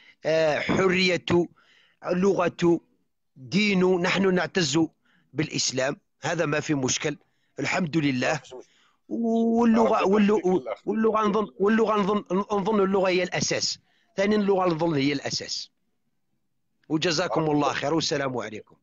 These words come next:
Speaker 2: الله يبارك فيك الأخ محمد، ومرحبا بك في كل وقت، فهمت؟
Speaker 1: جزاكم الله خير.
Speaker 2: الله يبارك فيك. نمر للإخوة ال-، الآخرين. المهم، معذرة للإخوة. نشوفوا ترى الأخ هذا مصطفى،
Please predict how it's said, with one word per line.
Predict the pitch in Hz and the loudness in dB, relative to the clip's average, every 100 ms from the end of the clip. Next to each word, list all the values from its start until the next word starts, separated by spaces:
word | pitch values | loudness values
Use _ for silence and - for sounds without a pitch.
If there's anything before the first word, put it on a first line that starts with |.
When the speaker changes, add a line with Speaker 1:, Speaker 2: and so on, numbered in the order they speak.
| _ - | _ -8
Speaker 2:
الله | 127 156 156 | -2 2 2
يبارك | 147 170 147 | 4 0 0
فيك | 170 175 | -2 -4
الأخ | 160 143 - | -2 -2 -2
محمد، | 165 156 185 180 | -4 -2 0 2
ومرحبا | 175 175 160 156 | 2 2 0 0
بك | 175 190 | 0 0
في | 190 | 0
كل | 185 196 180 | 0 2 4
وقت، | 147 - - - _ _ - | 2 0 -10 -20 _ _ -2
فهمت؟ | 160 127 95 _ _ | -2 -4 -10 _ _
Speaker 1:
جزاكم | - 131 127 139 143 | -10 -10 -10 -14 -16
الله | 143 127 | -12 -12
خير. | - 82 - _ _ - | -12 -16 -20 _ _ -4
Speaker 2:
الله | 120 143 151 | -2 2 2
يبارك | 147 127 165 | 2 0 -4
فيك. | - 110 - _ _ _ _ - _ | -4 -8 -8 _ _ _ _ -20 _
نمر | - 143 190 196 | -2 4 6 8
للإخوة | 180 165 165 165 156 | 6 6 4 2 4
ال-، | 143 135 | 4 6
الآخرين. | 117 110 113 127 - 131 147 | 6 6 4 0 2 2 2
المهم، | 139 139 131 120 | 2 4 4 4
معذرة | 120 110 127 117 | 4 4 2 2
للإخوة. | 113 107 - 127 151 | 0 -4 2 4 4
نشوفوا | 123 - 123 120 | 0 -8 -6 -4
ترى | 127 120 | 0 0
الأخ | 117 113 117 | -2 -6 -4
هذا | 110 110 | -2 -2
مصطفى، | 110 - - 107 123 120 104 | -4 -6 -4 -2 0 2 2